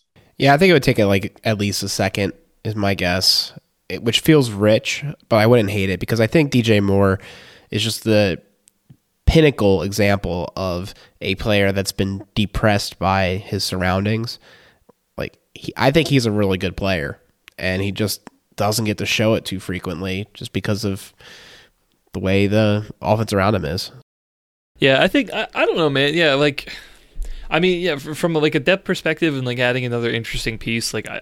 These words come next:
Speaker 2: I do think it could open a lot of things up. I, I, I don't know. I just don't know if I see the Ravens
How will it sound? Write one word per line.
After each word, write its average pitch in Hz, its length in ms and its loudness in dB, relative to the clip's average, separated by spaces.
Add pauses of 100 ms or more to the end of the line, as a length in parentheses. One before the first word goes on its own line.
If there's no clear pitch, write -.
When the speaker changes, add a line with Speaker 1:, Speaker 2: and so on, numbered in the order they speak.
Speaker 2:
I - 80 -2
do 127 160 -2
think 123 220 -6
it 117 80 -2
could 110 140 -4
open 110 260 -4
a 107 40 -6
lot 104 200 -8
of 107 80 -8
things 110 240 -8
up. 120 420 -2
I, 117 160 0 (560)
I, 123 240 -8
I 131 40 -4
don't 139 240 -6
know. 123 360 -4 (480)
I 147 80 0
just 160 180 -2
don't 135 160 2
know 131 120 2
if 120 100 -2
I 120 60 0
see 123 180 -2
the 110 100 -2
Ravens 110 640 -4